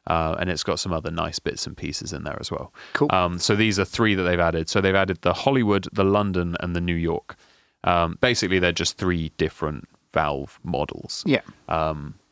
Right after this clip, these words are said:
Speaker 1: the New York, from, from playing with it, um, just a minute ago and kind of testing the waters with it, the New York seems to add that kind of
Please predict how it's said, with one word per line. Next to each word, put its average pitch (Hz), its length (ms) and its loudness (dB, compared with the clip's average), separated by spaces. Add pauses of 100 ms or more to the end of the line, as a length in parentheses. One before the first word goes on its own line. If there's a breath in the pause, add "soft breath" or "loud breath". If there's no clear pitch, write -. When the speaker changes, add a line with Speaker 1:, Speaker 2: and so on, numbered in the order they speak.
(320)
Speaker 1:
the 82 540 0 (1800)
New 107 200 4
York, 110 580 2 (200)
from, 110 500 2
from 104 240 2
playing 113 340 4
with 104 140 4
it, 101 220 4 (100)
um, 90 440 2
just 101 220 -4
a 101 40 0
minute 104 280 2
ago 147 320 2
and 107 140 -2
kind 107 220 2
of - 300 -2 (680)
testing 110 340 2
the 95 80 2
waters 104 340 0
with 117 140 2
it, 117 140 2
the 101 100 0
New 113 180 2
York 110 420 2
seems 101 360 -2
to - 180 -2
add 98 360 2
that - 240 0
kind 101 240 2
of 90 280 -2